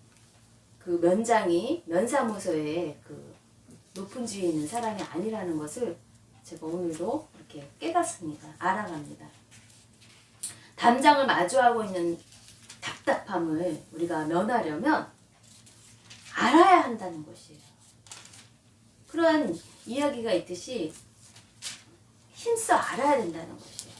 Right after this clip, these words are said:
아는 것이 힘이라는 것이에요. 왜 알지 못할까요? 예수님에 대해서 여러분은 알고 싶으십니까?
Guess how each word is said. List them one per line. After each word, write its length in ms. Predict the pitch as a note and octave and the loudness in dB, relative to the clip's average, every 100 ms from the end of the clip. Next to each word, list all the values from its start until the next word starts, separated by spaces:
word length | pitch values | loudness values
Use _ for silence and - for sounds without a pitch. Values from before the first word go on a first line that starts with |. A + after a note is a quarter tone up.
| - - - - | -20 -20 -20 -12
아는 320 | - A#3 F4 E4+ | -2 4 6 6
것이 260 | D4 A#3 | 4 2
힘이라는 560 | A3 - G#4+ E4 G3+ D#3+ | -6 -8 -6 -6 -6 -10
것이에요. 340 | - - - - _ - - - - - | -16 -20 -20 -20 _ -20 -20 -20 -20 4
왜 120 | D#4+ | 8
알지 440 | F#4 F3+ A3+ D4+ A#3 | 8 8 4 2 0
못할까요? 680 | E3+ A3+ - D#3 D#3 B3 - _ _ _ - - _ - - _ - - - - - - - - | 0 -4 -12 -12 -12 -12 -14 _ _ _ -20 -20 _ -20 -20 _ -20 -20 -20 -20 -20 -20 -20 4
예수님에 480 | D4+ E4 G4+ F#4 E4 | 4 4 0 -2 2
대해서 280 | C4+ A#3+ A3 | 2 2 2
여러분은 680 | F3 G#3 G3 F3+ F#3 F3+ D3 - - - - - - | 2 0 -4 -4 -2 -4 -6 -10 -20 -20 -20 -20 -8
알고 260 | F#3 F#3+ A3+ | -4 -2 0
싶으십니까? 840 | E4 - F4 D4+ G3 E3+ A#3 | -2 -6 -8 -6 -8 -8 -8